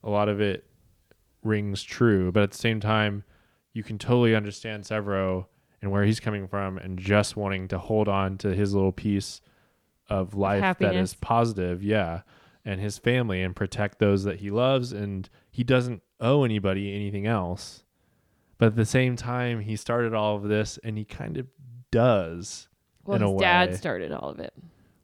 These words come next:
Speaker 2: He,
Speaker 1: Sure.
Speaker 2: he never had a choice.
Speaker 1: He finished it, and he, but
Speaker 2: Yeah.
Speaker 1: I mean, he took it a long way,
Speaker 2: Right.
Speaker 1: and to not to, like, step out at the moment he did.
Speaker 2: Yeah, he's just, he needs,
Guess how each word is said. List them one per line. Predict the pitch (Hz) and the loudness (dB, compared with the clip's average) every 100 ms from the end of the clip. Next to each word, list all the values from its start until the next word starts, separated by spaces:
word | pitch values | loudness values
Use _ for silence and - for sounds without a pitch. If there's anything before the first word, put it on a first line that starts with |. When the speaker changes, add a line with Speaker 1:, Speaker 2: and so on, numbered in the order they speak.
| _ | _
Speaker 2:
He, | 220 | -4
Speaker 1:
Sure. | 214 90 82 98 - | -2 -2 -4 -8 -6
Speaker 2:
he | 202 | 0
never | 196 170 | 2 4
had | 147 | 2
a | 95 | 0
choice. | - - 151 - - | -4 -8 -8 -18 -18
Speaker 1:
He | - 113 | -4 0
finished | - 92 87 - | 0 0 -4 -8
it, | 87 87 _ | -8 -8 _
and | - 104 | -4 -2
he, | 113 127 - | -2 -4 -4
but | 110 | -2
Speaker 2:
Yeah. | 104 170 | 2 2
Speaker 1:
I | |
mean, | 131 | 2
he | 123 | -2
took | 131 156 | 0 0
it | 131 | 2
a | 110 | 2
long | 104 104 101 92 | 2 2 2 -2
way, | 95 87 78 87 | -2 -2 -4 -8
Speaker 2:
Right. | 180 175 | -2 0
Speaker 1:
and | 104 95 | 0 0
to | 120 | -2
not | 107 104 101 - | 0 -2 -2 -6
to, | - 101 | -8 -6
like, | 98 | -6
step | - 120 101 | -4 -2 0
out | 104 98 | 0 0
at | 92 | -2
the | 101 | -4
moment | 98 95 87 | -2 -2 -4
he | 90 | -10
did. | 90 92 82 85 95 - _ _ _ | -6 -6 -4 -8 -12 -20 _ _ _
Speaker 2:
Yeah, | - 156 - 185 _ _ _ | -6 -6 -6 -12 _ _ _
he's | - 240 | 0 0
just, | 208 226 208 - - | 6 6 4 0 -12
he | 196 220 | -6 -2
needs, | 220 214 - - | 0 -2 -4 -16